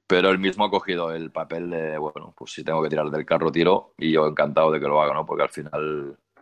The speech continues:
yo cuando le vi jugar en Brasil ya me parecía un jugador con carácter, pero aquí no se había visto Leo Mendel y, y lo que se está viendo es lo que se está viendo este año, ¿no? Él es así, él en Brasil era así,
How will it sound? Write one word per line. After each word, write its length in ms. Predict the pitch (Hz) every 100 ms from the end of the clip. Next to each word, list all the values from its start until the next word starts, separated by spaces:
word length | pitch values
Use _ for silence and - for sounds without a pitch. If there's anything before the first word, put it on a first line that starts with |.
| _ _ _ _ _ _ _ -
yo 180 | 82 85
cuando 240 | 87 87
le 80 | 87
vi 160 | 87 87
jugar 300 | 95 90 90
en 160 | 90
Brasil 560 | 85 87 - 98 98 95
ya 100 | 90
me 140 | 90
parecía 320 | 87 85 - 87
un 60 |
jugador 180 | - 87
con 120 | 90
carácter, 460 | 85 87 85 98 92
pero 220 | 87 82
aquí 220 | 80 90
no 100 | 87
se 80 | 92
había 140 | 85
visto 340 | 85 80 - 85
Leo 460 | 82 82 82 82
Mendel 440 | 80 80 80 78 76
y, 220 | 73 -
y 60 | 67
lo 160 | 73
que 60 | 73
se 60 |
está 180 | - 85
viendo 280 | 80 80 85
es 60 | 87
lo 160 | 87
que 60 | 78
se 40 |
está 140 | - 80
viendo 180 | 82
este 160 | 82 80
año, 160 | 82 78
¿no? 160 | 78
Él 200 | - 87
es 120 | 87 82
así, 400 | 78 95 101 -
él 160 | 87 90
en 100 | 90
Brasil 320 | 85 - 90
era 160 | 87
así, 340 | 82 - 101